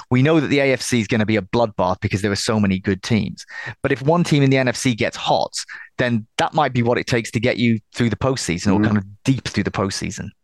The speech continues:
Speaker 2: Yeah, th-, if you're in the N F C, wide open, I think is the technical term. Incidentally,
Speaker 1: Mm.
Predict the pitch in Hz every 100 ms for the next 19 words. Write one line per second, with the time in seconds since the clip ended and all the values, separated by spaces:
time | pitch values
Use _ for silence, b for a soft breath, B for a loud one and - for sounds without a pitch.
0 | _ - 110 110 107 143 147 139 151 175
1 | 170 147 127 113 - 98 95 - 95 90
2 | 117 135 135 139 104 104 - 73 71 -
3 | - 67 - - - - - - - -
4 | 147 151 151 151 98 95